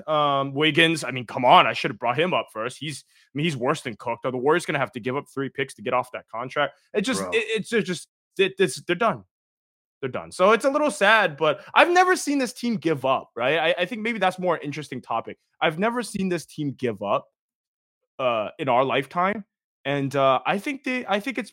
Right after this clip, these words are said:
Speaker 1: official, Samuel. I think they've given up this last week. They've given up.
Speaker 2: Our guy,
Speaker 1: Kinda,
Speaker 2: Vig Nash,
Speaker 1: kinda hard.
Speaker 2: Viggy Fresh over at
Speaker 1: <laughs>
Speaker 2: G S W Fast Break asked the question, "Is this rock bottom for the Warriors?"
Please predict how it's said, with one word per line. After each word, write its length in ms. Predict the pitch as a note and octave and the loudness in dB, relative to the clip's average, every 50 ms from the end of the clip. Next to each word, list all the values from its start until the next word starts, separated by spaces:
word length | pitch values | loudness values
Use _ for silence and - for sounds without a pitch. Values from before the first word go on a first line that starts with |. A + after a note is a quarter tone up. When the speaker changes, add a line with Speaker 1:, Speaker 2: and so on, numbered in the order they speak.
| _ - | _ -4
Speaker 1:
official, 560 | F3 D#3+ - - A3+ - - A3+ D#3+ B2 - | -4 -2 0 -2 -2 -2 -2 -2 -2 -2 -4
Samuel. 540 | - - B2+ A#2+ C3 C#3 D3 F3 G3 G3+ - - | -6 -6 -6 -4 -2 0 0 0 0 -2 -2 -2
I 100 | - G3 | -2 -2
think 160 | F#3+ C#4+ - | -2 -4 -4
they've 180 | - D#4 B3 - | -6 -6 -4 -4
given 240 | C4+ C4 A#3+ B3 | -6 -4 -4 -2
up 220 | B3 A#3 F#3+ - _ _ _ _ _ _ | -4 -4 -4 -8 _ _ _ _ _ _
this 180 | - G3 F#3+ - | -10 -8 -2 0
last 240 | G3 F#3+ F#3 - | 2 0 0 0
week. 220 | - G3 D#3 - - | 0 -2 -2 -2 -2
They've 160 | D3 D3+ C#3+ | -6 -6 -4
given 240 | - F3 E3 E3 D#3+ | -4 -6 -4 -4 -4
up. 180 | C#3 A2 - _ _ _ _ _ _ _ _ _ _ _ _ _ _ _ _ _ _ - | -6 -6 -8 _ _ _ _ _ _ _ _ _ _ _ _ _ _ _ _ _ _ 4
Speaker 2:
Our 120 | E3+ E3+ | 4 6
guy, 200 | D3 E3+ F3+ F3 | 6 6 6 6
Speaker 1:
Kinda, 100 | E3+ D3+ | 4 4
Speaker 2:
Vig 180 | E3+ F3 D#3 C3+ | 4 2 2 2
Nash, 300 | D3 D3+ D3 D3+ C#3+ - | 2 2 2 2 0 0
Speaker 1:
kinda 160 | D3 B2 A2 | -4 -6 -6
hard. 280 | G#2 G#2+ G2+ G2 G2 G#2+ | -6 -6 -8 -8 -8 -6
Speaker 2:
Viggy 340 | A#2+ C#3+ D3+ C#3 D3 C#3 | -2 0 0 2 0 0
Fresh 500 | - - C#3+ C3 B2+ A#2+ - - - - - - _ _ _ _ _ | 2 4 4 4 4 2 0 -2 -6 -8 -10 -16 _ _ _ _ _
over 400 | - C#3 C#3 C3+ A#2+ A2+ B2 B2 | 0 0 0 0 2 2 2 2
at 180 | A#2+ B2 B2+ B2 | 2 2 0 -2
Speaker 1:
<laughs> 20 | |
Speaker 2:
G 140 | - C3 C3+ | -4 -4 -2
S 80 | A2+ - | -2 0
W 260 | - D3 C3+ B2 - | 2 2 2 2 2
Fast 320 | - C#3 B2 A#2 - - | 2 2 2 2 0 -2
Break 400 | - B2 A#2 A#2 A#2 - - - _ _ - | 0 0 2 0 0 -2 -8 -20 _ _ -4
asked 320 | D3 C#3+ C#3+ C3+ B2+ - - | 0 2 2 2 0 -2 -8
the 40 | B2+ | -8
question, 720 | - - D3 C#3 C3 B2+ - - - C3 B2+ B2 A#2+ A#2 _ _ _ _ _ _ _ | -2 2 2 2 2 2 -2 -2 -2 -2 -2 -2 -2 -6 _ _ _ _ _ _ _
"Is 180 | - C#3+ C#3 A#2+ | -6 -4 -4 -2
this 220 | C#3+ D#3+ C#3 - | -2 -4 -4 -2
rock 340 | C#3+ C#3 C#3 C3+ C3 - - | 0 0 0 0 0 -2 -2
bottom 320 | C3 A2+ A#2 C3 C3+ C3+ | -2 0 0 0 -2 -2
for 120 | C3 - D3 | -4 -4 -2
the 100 | D3+ D#3 | -2 0
Warriors?" 560 | D3+ D#3+ E3 E3+ E3+ F3 F3+ F3+ F3 - - | 2 2 2 4 4 2 2 0 -2 -6 -12